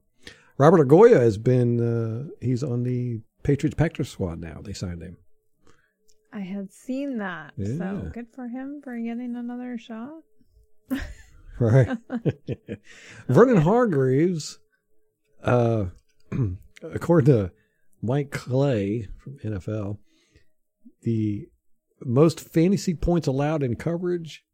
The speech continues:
Speaker 1: in two thousand and nineteen was Vernon Hargreaves at two hundred and thirty-six. And in twenty twenty, it's been Vernon Hargreaves at a hundred ninety point eight. <laughs>
Speaker 2: Whoa.
Speaker 1: Yeah.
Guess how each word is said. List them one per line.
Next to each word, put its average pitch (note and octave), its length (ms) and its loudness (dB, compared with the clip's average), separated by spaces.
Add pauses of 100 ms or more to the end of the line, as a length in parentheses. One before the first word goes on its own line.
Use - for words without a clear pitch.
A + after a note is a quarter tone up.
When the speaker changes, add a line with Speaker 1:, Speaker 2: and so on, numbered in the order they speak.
(120)
Speaker 1:
in A2+ 220 -6
two E3+ 180 -6
thousand D3 380 -4
and C3+ 120 -4
nineteen D#3 800 -4
was G2+ 180 -6
Vernon B2 320 -6
Hargreaves C3 880 -10
at A2 240 -16
two E3+ 160 -4
hundred F3 180 -4
and G#2+ 100 -10
thirty-six. - 1080 -4 (760)
And A2 600 -4
in G#2+ 200 -4 (100)
twenty D3 340 0
twenty, G3 400 0
it's A#2 220 -8
been G2 360 -8
Vernon A#2+ 300 -6
Hargreaves F2+ 600 -10
at F#2 80 -8
a F2 60 -10
hundred C#3 260 -8
ninety C#3 340 -4
point C3+ 300 -6
eight. A#2 380 -2
<laughs> - 20 -12
Speaker 2:
Whoa. F3+ 720 -8
Speaker 1:
Yeah. E3+ 280 -10